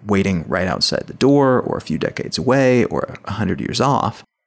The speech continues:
But at the same time, it's important that we try not to assume too much, and that we have as many options to choose from possible, that we build up an arsenal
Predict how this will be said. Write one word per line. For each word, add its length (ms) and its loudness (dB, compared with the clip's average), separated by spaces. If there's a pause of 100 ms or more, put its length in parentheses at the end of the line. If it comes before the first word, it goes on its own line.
(100)
But 120 2
at 200 2
the 60 2
same 400 4
time, 360 4
it's 180 0
important 540 0
that 160 0
we 80 0
try 340 2
not 320 4
to 140 -2
assume 640 4 (260)
too 280 2
much, 640 0 (400)
and 240 4
that 220 0
we 580 4
have 360 0
as 220 0
many 380 4
options 680 -2
to 120 -8
choose 440 0
from 540 -6 (160)
possible, 720 -2
that 140 0
we 120 6
build 300 4
up 260 2
an 240 2 (120)
arsenal 680 0